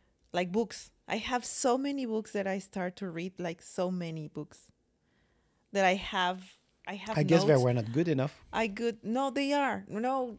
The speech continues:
Speaker 1: I know they are, but the problem is me. Because I want, in that period of my life, which it was, again, right after my divorce, I start reading a lot, a lot, a lot. And I like to make notes in my books, but then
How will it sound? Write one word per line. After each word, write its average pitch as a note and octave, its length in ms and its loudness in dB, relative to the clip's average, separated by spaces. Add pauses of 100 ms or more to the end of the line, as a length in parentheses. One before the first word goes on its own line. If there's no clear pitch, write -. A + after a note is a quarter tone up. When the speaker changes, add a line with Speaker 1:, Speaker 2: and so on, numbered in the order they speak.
(120)
Speaker 1:
I G#3 80 -2
know B3 200 -4
they A3+ 200 -4
are, A3 180 0
but F3+ 220 -4
the F3 60 -8
problem G3+ 420 -6
is F#3+ 240 -6
me. G3 240 -4 (680)
Because A3 280 0
I A#3+ 80 6
want, A#3+ 240 0 (200)
in G#3 180 2
that A3+ 220 2
period A#3 300 -2
of F#3 160 -4
my E3 160 -6
life, D#3 540 -6 (180)
which E3+ 240 -8
it D#3+ 120 -8
was, D#3 240 -10
again, D3 400 -10 (320)
right D#3 200 -4
after E3 240 -8
my E3 160 -8
divorce, E3+ 260 -6
I F#3 140 2
start F#3 340 -4
reading F3+ 300 -4
a D3+ 80 -6
lot, C#3+ 300 -6
a - 60 -8
lot, D#3 260 -4
a D3 40 -8
lot. D3 240 -6 (840)
And F#3 120 2
I F#3 100 4
like F#3 240 2
to F#3 100 -4
make F3 180 -6
notes F3 560 -2 (1120)
in F3 140 -2
my D3+ 120 0
books, F3 360 -4
but F#3 260 0
then G#3 360 2